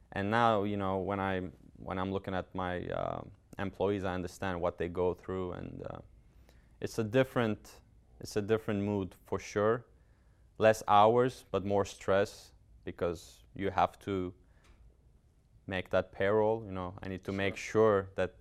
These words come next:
Speaker 1: everybody's gonna get paid and we're not gonna have cash flow problems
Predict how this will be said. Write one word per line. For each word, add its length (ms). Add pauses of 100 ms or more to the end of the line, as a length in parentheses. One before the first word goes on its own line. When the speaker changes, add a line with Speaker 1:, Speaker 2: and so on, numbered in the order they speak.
Speaker 1:
everybody's 400
gonna 200
get 260
paid 400
and 280
we're 140
not 200
gonna 120
have 220
cash 220
flow 180
problems 640